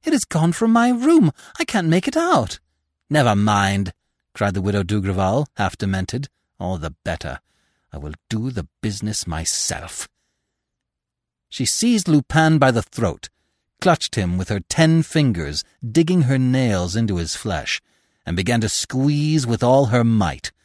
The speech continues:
Lupin uttered a hoarse rattle and gave himself up for lost. Suddenly there was a crash at the window. One of the panes was smashed to pieces.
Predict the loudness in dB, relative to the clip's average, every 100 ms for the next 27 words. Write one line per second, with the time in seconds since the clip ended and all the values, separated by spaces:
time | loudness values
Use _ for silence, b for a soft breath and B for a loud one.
0 | _ _ _ _ _ -6 2 2 2 0
1 | 2 2 2 2 2 0 2 2 2 -2
2 | -6 -10 _ -6 -2 4 4 6 4 2
3 | 0 0 0 -2 -2 -2 0 0 0 -4
4 | -12 -14 -20 _ _ _ _ _ _ _
5 | _ _ _ _ -2 2 2 4 4 4
6 | 0 2 4 6 2 0 2 2 2 0
7 | -6 -10 _ _ _ _ _ _ 0 0
8 | 0 2 2 2 2 0 2 2 2 0
9 | -4 0 0 0 -4 -8 -14